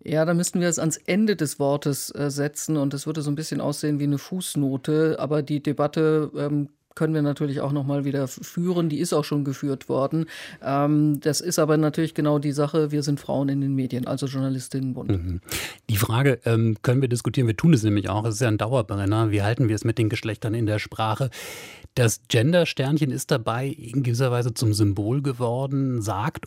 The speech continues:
Speaker 2: und kritisiert Rainer Moritz, der Leiter des Literaturhauses Hamburg, heute in einem langen und sehr differenzierten Text in der Frankfurter Allgemeinen Zeitung.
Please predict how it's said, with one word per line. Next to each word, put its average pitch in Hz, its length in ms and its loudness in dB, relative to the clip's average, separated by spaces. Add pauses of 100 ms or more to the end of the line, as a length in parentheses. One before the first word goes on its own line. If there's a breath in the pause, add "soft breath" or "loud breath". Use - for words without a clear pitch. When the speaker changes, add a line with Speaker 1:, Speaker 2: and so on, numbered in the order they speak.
Speaker 2:
und - 480 2
kritisiert 113 720 2
Rainer 120 260 6
Moritz, 131 520 2
der 117 120 -2
Leiter 117 300 -2
des 107 160 -4
Literaturhauses 113 800 -4
Hamburg, 139 340 -2
heute 127 240 -2
in 107 40 -2
einem 104 160 -2
langen 147 420 2
und 110 300 0
sehr 113 200 0
differenzierten 117 720 -2
Text - 380 -8
in 113 120 -2
der 107 120 -2
Frankfurter 113 420 -4
Allgemeinen 101 420 -4
Zeitung. 113 380 -4